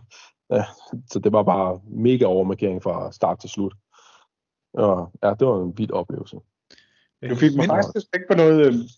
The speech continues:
Speaker 2: øh, Zoom, da, da du nævnte de der pølsevogne og sådan noget.
Speaker 1: Ja.
Speaker 2: Hvad, hvad gør du med mad,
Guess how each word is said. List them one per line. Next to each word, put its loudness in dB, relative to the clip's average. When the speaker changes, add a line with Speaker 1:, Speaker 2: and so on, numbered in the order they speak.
Speaker 2:
øh, -6
Zoom, -2
da, 2
da -2
du -4
nævnte -4
de -2
der -2
pølsevogne -8
og -20
sådan -18
noget. -14
Speaker 1:
Ja. 2
Speaker 2:
Hvad, 2
hvad 2
gør 6
du 4
med 6
mad, 2